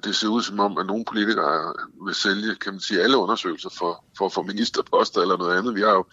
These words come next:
både en, øh, minkadvokatundersøgelse, der var lovet, så er der selve Findsen-sagen, og så er der Samsam-sagen. Og det vil da ikke overraske mig, øh, hvis man går ud af de regeringsforhandlinger, og så er ligesom alle tre undersøgelser forsvundet. Men så håber jeg så i det mindste,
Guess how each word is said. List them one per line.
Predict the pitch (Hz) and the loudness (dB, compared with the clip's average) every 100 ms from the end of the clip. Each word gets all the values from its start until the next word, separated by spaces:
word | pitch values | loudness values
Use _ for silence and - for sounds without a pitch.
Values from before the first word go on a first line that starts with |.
| - - - - | -14 -12 -8 4
både | 117 | 4
en, | 113 | 6
øh, | 92 90 - 85 82 | 2 2 -2 -10 -2
minkadvokatundersøgelse, | 117 127 104 90 113 104 95 98 - 87 82 | -2 4 2 2 2 2 2 0 0 -2 2
der | 90 | 2
var | 90 | 4
lovet, | 90 95 110 110 | 4 4 2 0
så | - | 2
er | 101 | 4
der | |
selve | 95 101 92 - | 2 -2 -6 -8
Findsen-sagen, | 131 - 104 - 107 95 | -4 -4 -2 2 2 0
og | - | -2
så | |
er | 104 | -2
der | 95 | 2
Samsam-sagen. | 110 117 120 - 107 - _ - - - - - _ | 2 0 -4 0 0 0 _ -16 -10 -10 -10 -14 _
Og | 95 - - | 2 2 -4
det | 95 | -4
vil | 90 92 | -4 2
da | |
ikke | 131 165 | 4 6
overraske | 104 117 98 - 98 | 6 6 4 -2 -4
mig, | 90 - - | -6 -6 -6
øh, | 98 92 87 | 0 0 0
hvis | 92 98 | -4 -4
man | 92 | 0
går | 95 | 2
ud | 104 117 | 2 2
af | |
de | 95 | 0
regeringsforhandlinger, | 101 98 107 87 - 92 - 80 | -2 0 -2 -2 -2 -2 -4 -10
og | 78 | -2
så | 107 | 2
er | 101 | 2
ligesom | 95 - | 0 0
alle | 90 | 0
tre | 110 107 | 2 2
undersøgelser | 90 95 - 85 - - | 2 0 -4 -8 -10 -10
forsvundet. | - - 92 85 _ - - - - - - - | -8 -6 -8 -10 _ -20 -16 -14 -14 -14 -16 -4
Men | 117 | 4
så | |
håber | 139 127 165 | 6 6 6
jeg | 117 | 4
så | 143 | 4
i | 127 | 4
det | 117 | 2
mindste, | 127 135 - | 2 0 -2